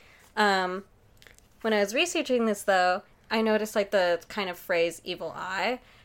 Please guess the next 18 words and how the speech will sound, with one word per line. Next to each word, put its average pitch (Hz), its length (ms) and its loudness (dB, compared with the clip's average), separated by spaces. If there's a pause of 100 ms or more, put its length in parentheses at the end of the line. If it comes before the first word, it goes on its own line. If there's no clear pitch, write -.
(100)
and 190 140 -4
it 139 100 -6
was, 185 240 -8
like, 165 340 -6
a 196 100 -4
curious 170 800 -4
thing, 175 280 -6
'cause 196 220 -8
I've 180 180 -2
only 196 480 -2
really 175 380 -4
seen 175 320 -10
it 175 260 -12
in 190 180 -12
kind 185 300 -8
of, 180 160 -6
like, 160 360 -10 (760)
um, 180 500 -2